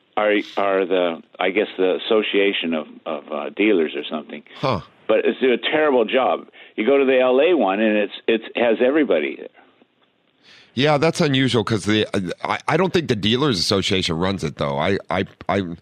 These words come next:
Speaker 2: I, I think it was the Automakers Association. Uh,
Speaker 1: Something, something like that. But ever, whoever runs it is really bad. They're, they're, they, that show should have all these manufacturers, everything sold here in California should be,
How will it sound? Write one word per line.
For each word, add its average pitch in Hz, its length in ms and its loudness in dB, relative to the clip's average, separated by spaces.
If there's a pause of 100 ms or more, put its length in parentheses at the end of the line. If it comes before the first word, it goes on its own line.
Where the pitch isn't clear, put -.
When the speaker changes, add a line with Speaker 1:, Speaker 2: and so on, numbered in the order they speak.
(360)
Speaker 2:
I, 92 160 0 (200)
I 107 140 0
think 107 280 -2
it 98 140 0
was - 240 -14
the 85 120 -2
Automakers 87 640 0
Association. 80 840 -4 (320)
Uh, 76 320 0
Speaker 1:
Something, 139 500 2
something 143 320 0
like 104 280 2
that. 101 180 2
But 113 120 4
ever, 139 280 4
whoever 160 360 4
runs 143 340 2
it 104 100 4
is 101 200 2
really 120 280 4
bad. 95 400 0 (500)
They're, 113 180 0 (200)
they're, 113 140 2 (520)
they, 127 220 4
that 156 200 2 (140)
show 160 220 4
should 120 220 0
have 117 200 2
all 139 300 2
these 170 180 2
manufacturers, 143 640 0
everything 170 360 2 (100)
sold 110 280 4
here 104 200 2
in 101 80 -2
California 107 680 0 (640)
should 113 160 0
be, 113 220 2